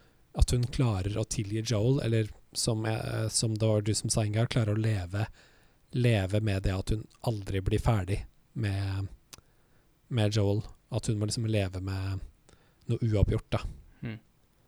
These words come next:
Speaker 1: Men det at hun lar gitaren være, eh, det er, ja, nå ble jeg litt mer usikker på den teorien om at hun da går tilbake til Dina.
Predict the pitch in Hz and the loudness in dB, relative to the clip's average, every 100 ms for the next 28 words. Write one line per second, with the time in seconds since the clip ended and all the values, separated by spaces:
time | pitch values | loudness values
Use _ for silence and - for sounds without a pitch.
0 | _ _ _ - 117 107 - 127 113 101 | _ _ _ -2 4 4 4 2 2 2
1 | 117 - 110 104 120 107 101 143 - _ | 4 4 4 2 0 0 2 0 -2 _
2 | _ _ _ - - - 117 110 110 117 | _ _ _ -20 -20 -4 0 2 4 4
3 | 107 101 107 - - - _ _ _ _ | 4 4 4 4 2 -10 _ _ _ _
4 | _ _ _ - 117 120 117 113 117 123 | _ _ _ 0 4 4 6 6 4 4
5 | 117 120 107 107 107 110 110 101 113 107 | 4 4 4 2 2 4 4 4 4 4
6 | 98 101 101 110 101 104 - 104 98 - | 2 0 2 2 2 0 2 4 4 0
7 | 107 - 110 107 98 107 | -2 0 2 2 2 2